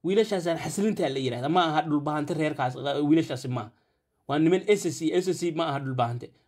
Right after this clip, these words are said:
Qabiil kasta ku jira oo S C degan. Waana ciidan gaar ah. Wejigoodan sababta loo qariyo waxa weeye, xitaa waxay geystaan maamulka loo raaca. Ma jiro. Dee qof, qof dilayba la garan maayo qofka ama dhibaa-, askariga sameeyey.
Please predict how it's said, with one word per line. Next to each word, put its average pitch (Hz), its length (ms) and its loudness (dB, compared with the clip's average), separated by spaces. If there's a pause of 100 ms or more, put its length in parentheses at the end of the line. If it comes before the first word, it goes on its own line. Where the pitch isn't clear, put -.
Qabiil 170 260 2
kasta 143 240 -4
ku 131 160 -10
jira 110 180 -8 (160)
oo 123 140 0
S 143 240 0
C 135 80 -2
degan. 123 400 -2 (400)
Waana 147 240 2
ciidan 165 320 4
gaar 151 260 4
ah. 113 80 -10 (600)
Wejigoodan 175 600 2
sababta 175 360 0
loo 180 160 4
qariyo 156 240 2
waxa 170 160 0
weeye, 151 240 2
xitaa 170 240 0
waxay 165 180 2
geystaan 139 460 0
maamulka 147 400 0
loo 135 160 2
raaca. 104 320 -6 (280)
Ma 160 100 2
jiro. 156 340 -2 (760)
Dee 208 200 4
qof, 214 240 0 (240)
qof 220 200 0
dilayba 202 280 2
la 180 80 0
garan 180 240 -2
maayo 147 240 0
qofka 143 200 -2
ama 151 120 2
dhibaa-, 165 640 0
askariga 135 420 -4
sameeyey. 120 380 -12